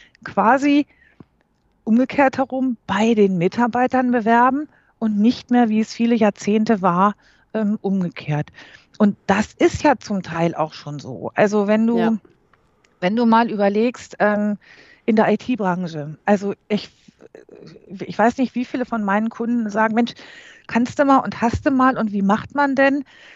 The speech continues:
Speaker 1: Sag ich, „Da kann keiner zaubern und, ähm, d-, d-, d-, da gibt's keinen Königsweg und kein Geheimnis, es gibt einfach zu wenige.“ Ne? Und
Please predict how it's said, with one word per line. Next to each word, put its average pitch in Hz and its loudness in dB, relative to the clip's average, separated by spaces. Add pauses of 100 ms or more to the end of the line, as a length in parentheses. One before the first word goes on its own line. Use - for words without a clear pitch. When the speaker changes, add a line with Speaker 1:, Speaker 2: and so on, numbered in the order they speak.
(160)
Speaker 1:
Sag 208 -8
ich, 208 -8 (180)
„Da 156 -10
kann 247 -4
keiner 247 0
zaubern 196 -4
und, - -6
ähm, 190 0 (220)
d-, - -12
d-, - -18 (260)
d-, - -6 (140)
da 226 4
gibt's 254 -2
keinen 220 2
Königsweg 254 -2
und 262 -2
kein 226 0
Geheimnis, 202 -2
es 247 -12
gibt - -12
einfach 196 -4
zu 262 -14
wenige.“ 175 0 (680)
Ne? 110 -4
Und 196 -4